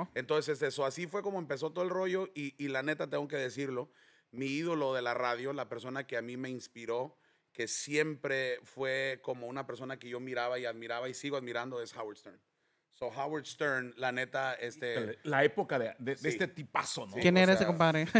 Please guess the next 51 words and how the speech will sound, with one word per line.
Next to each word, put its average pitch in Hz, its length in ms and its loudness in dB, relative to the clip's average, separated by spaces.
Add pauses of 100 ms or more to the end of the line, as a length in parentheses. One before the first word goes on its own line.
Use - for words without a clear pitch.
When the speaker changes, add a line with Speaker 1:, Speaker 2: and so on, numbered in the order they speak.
(180)
Speaker 2:
sí, 131 220 2
no, 143 160 2
no, 190 140 8
la 190 120 8
neta, 180 300 8
Speaker 3:
Uh, 131 80 2
Speaker 2:
Howard 156 180 2
Stern 147 220 2
era 139 160 4
otro 131 280 -2
Speaker 3:
ese 190 180 10
Speaker 2:
pedo. 240 100 10
Speaker 3:
tipo 254 260 -2
arrasó 160 340 4
con 135 180 0
Speaker 2:
Sí. - 40 0
Speaker 3:
todo, 190 280 4
¿eh? 226 160 -12
Speaker 2:
O 120 100 -6
sea, 151 100 2
es 156 60 -2
un 214 100 0
vato 214 240 2
que 190 120 0
llegó 160 520 4
a 165 80 2
ganar 160 760 2 (120)
más 135 220 -4
de 160 80 -6
treinta 151 260 -4
millones 151 260 -2
de 147 40 -6
dólares 151 240 -4
al 117 100 -2
año. 147 260 -6
Speaker 1:
Ah, - 260 -2
cabrón. 143 340 0
Speaker 2:
O - 40 -4
sea, 127 120 0
el 190 60 -2
vato 180 220 0
está 156 240 0
pesado. 156 400 2
Entonces, 143 360 -4
y 139 180 -2
él 147 160 0
tuvo 160 220 -2
una 156 160 0
idea 143 200 2
Speaker 3:
Howard 151 140 6
Stern. 151 320 0